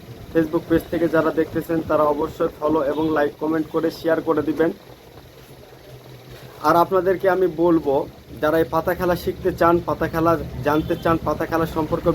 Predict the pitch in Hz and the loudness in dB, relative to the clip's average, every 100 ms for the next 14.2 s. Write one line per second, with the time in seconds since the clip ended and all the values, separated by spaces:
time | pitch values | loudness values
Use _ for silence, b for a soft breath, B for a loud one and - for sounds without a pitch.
0 | 160 165 - 175 180 208 180 180 180 165 | 0 0 2 4 4 4 4 4 4 2
1 | - - - - - - - - - - | 0 -10 -12 -10 -8 -8 -8 -6 -6 -6
2 | - 180 190 214 208 190 190 175 180 170 | 4 4 6 2 4 6 4 4 -2 0
3 | 170 175 165 165 135 151 - - - - | -2 -2 0 0 -2 -4 -8 -8 -8 -6
4 | - - - - - - - 160 196 175 | -8 -8 -10 -10 -10 -10 0 4 4 2
5 | 196 202 165 175 175 170 175 165 160 170 | 2 2 2 0 0 0 2 2 2 2
6 | 165 170 160 170 170 175 185 175 180 180 | 4 4 2 0 -2 -2 -2 0 0 2
7 | 180 165 147 123 110 - - - - - | 0 2 2 0 -2 -8 -12 -14 -16 -8
8 | 127 156 160 156 165 160 156 139 117 98 | -6 2 2 2 2 2 2 2 0 -4
9 | - - - - - - - - - 135 | -10 -18 -18 -20 -18 -18 -18 -18 -2 0
10 | 139 - - - - - - - 127 165 | 0 -4 -16 -18 -18 -16 -16 -8 2 4
11 | 175 165 - 175 170 180 170 160 156 - | 4 2 2 0 2 2 4 4 4 2
12 | 170 160 139 - - - 147 160 160 - | 2 4 2 -4 -12 -2 0 2 0 -2
13 | - - - - - - - - - - | -10 -10 -10 -10 -10 -10 -10 -10 -10 0
14 | 175 | 4